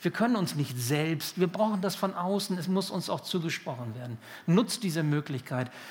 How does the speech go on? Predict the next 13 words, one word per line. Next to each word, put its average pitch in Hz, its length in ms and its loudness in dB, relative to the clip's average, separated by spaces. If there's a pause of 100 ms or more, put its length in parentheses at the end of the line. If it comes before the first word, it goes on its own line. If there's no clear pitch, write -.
(300)
die 165 60 2
Möglichkeit, 175 640 2
lass - 220 0
dich 160 200 -4
über 147 140 2
dich 135 220 -6
beten, 151 340 2
lass 139 180 0
dich - 200 -6
segnen, 143 500 0 (320)
sprich - 380 -2
dich 135 200 -4
aus, 123 420 -4